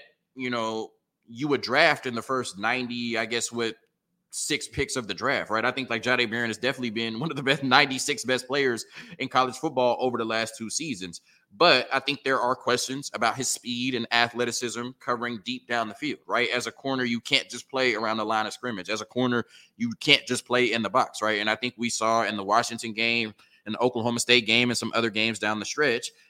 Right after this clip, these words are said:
that there were times where Jahdae Barron was taken advantage of in coverage, specifically in the intermediate to deeper parts of the field.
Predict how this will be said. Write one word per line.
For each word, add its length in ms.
that 240
there 120
were 120
times 500
where 140
Jahdae 400
Barron 260
was 120
taken 260
advantage 400
of 180
in 100
coverage, 420
specifically 800
in 140
the 140
intermediate 520
to 100
deeper 320
parts 360
of 80
the 60
field. 300